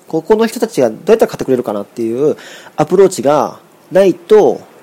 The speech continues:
結局魚がいない場所に釣り糸を垂らしたくなっちゃうんですよ。でも例えば、じゃあ、小学生向けに駄菓子をやったとするじゃないですか。そしたら子供いないから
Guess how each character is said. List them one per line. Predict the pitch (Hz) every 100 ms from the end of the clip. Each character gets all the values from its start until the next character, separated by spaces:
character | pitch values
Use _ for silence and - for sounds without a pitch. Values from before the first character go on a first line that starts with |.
| - -
結 | 196 214
局 | 220
魚 | 208 - 196 190
が | 190
い |
な | 185
い | 175
場 | 170
所 | 160
に |
釣 | 147 156
り | 147
糸 | 147
を |
垂 | 139 131
ら | 135
し |
た | -
く | 143
な | 117
っ |
ち | -
ゃ | -
う |
ん |
で | -
す |
よ。 | - - - - - - - - - - -
で | 165
も | 202
例 | 294
え | 247
ば、 | 139 127 107 - - _ -
じ | 139
ゃ | 123 120 135 139 107
あ、 | - _ _ _ -
小 | - 202
学 | 214 208
生 | - 214 214
向 | 202
け | 190 202
に | 208 226 120 - - _ - - - - -
駄 | 147 156
菓 | 147
子 | 151
を | 135
や | 131
っ | 127
た | 127
と |
す | -
る | 110
じ |
ゃ | 87
な |
い |
で | -
す |
か。 | - - _ _ _ - - _ _ _ _ _ -
そ |
し |
た | 202
ら | 156
子 | 160
供 | 214 214
い |
な | 208
い | -
か | 110
ら | 113 -